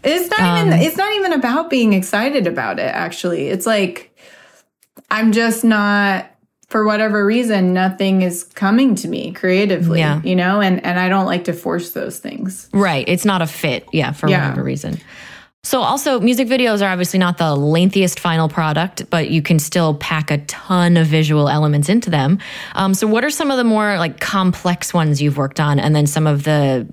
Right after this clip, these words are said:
Speaker 2: simpler, more stripped down ones? Like, do you have examples of some of those?
Speaker 1: Well, one of the most technically challenging ones I actually did, and this was an example of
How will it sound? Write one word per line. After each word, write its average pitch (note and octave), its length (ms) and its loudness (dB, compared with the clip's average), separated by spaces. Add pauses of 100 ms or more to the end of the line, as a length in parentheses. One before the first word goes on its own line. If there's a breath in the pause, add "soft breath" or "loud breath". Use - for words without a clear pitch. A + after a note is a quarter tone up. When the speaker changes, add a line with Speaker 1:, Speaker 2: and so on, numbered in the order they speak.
(180)
Speaker 2:
simpler, D#3 560 0
more C#3+ 160 2
stripped C#3+ 320 -4
down D3 220 0
ones? C#3 180 0
Like, C#3+ 120 -2
do D3+ 80 -2
you C#3+ 40 0
have C#3+ 60 0
examples D3 440 -2
of F3+ 60 -4
some G#3 140 -2
of G#3 80 -2
those? A3+ 320 -6 (480)
Speaker 1:
Well, A#3 380 0
one C4 180 0
of F#4 100 -2
the F#4 120 2
most G#3+ 380 0 (200)
technically G#3 760 0
challenging F3 760 0
ones E3 540 -4
I E3+ 100 -2
actually E3+ 560 -2
did, E3 600 -4
and F#3 180 2
this F#3+ 200 0
was F#3 220 0
an F3+ 100 2
example E3+ 540 0
of E3+ 220 0